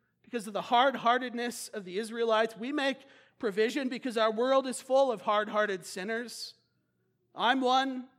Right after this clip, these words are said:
you're one, and, and we don't treat divorce as the unpardonable sin. We rest, all of us, everyone, we rest on the grace of God,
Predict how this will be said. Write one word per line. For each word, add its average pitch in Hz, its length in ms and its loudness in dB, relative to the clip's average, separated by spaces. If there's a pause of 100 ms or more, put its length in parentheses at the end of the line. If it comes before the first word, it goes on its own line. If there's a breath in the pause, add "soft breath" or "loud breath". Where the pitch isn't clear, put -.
(160)
you're 214 240 0
one, 240 340 2
and, 233 140 -6
and 220 120 -8
we 226 60 -6
don't 311 280 4 (400 loud breath)
treat 294 480 -4
divorce 240 600 2
as 226 120 -8
the 247 140 -4
unpardonable 226 720 0
sin. 254 540 -4 (1120)
We 196 120 -10
rest, 208 640 4
all 277 220 8
of 170 120 -4
us, - 440 -14 (840)
everyone, 190 540 -4
we 190 120 -6
rest 226 600 4
on 214 140 -4
the 196 80 -8
grace 214 640 -4 (480 soft breath)
of 165 140 -16
God, 208 460 2